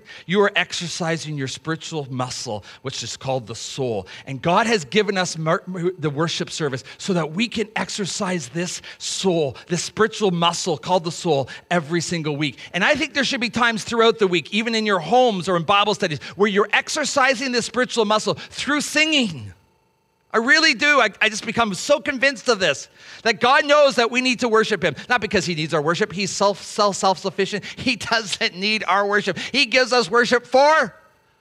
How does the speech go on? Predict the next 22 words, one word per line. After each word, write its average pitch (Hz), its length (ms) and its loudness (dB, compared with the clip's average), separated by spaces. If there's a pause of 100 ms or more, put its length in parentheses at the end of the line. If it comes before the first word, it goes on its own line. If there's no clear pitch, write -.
(280)
us, - 1160 -10 (1500)
so - 160 -10
that 113 80 -8
we 175 260 0
learn 165 320 0
what 143 100 -2
it 139 140 -6
means 123 420 -6
to 123 140 -8
live 117 340 -6
in 113 100 -10
the 107 120 -10
joy 98 680 -8 (120)
of 95 180 -16
serving 78 520 -16
him. - 280 -20 (2000)
Women 123 360 -2 (1080)
are 104 80 -10
mentioned. 123 520 -10 (1120)
They 117 120 -2
were 120 140 -2
rejoicing. 104 720 -10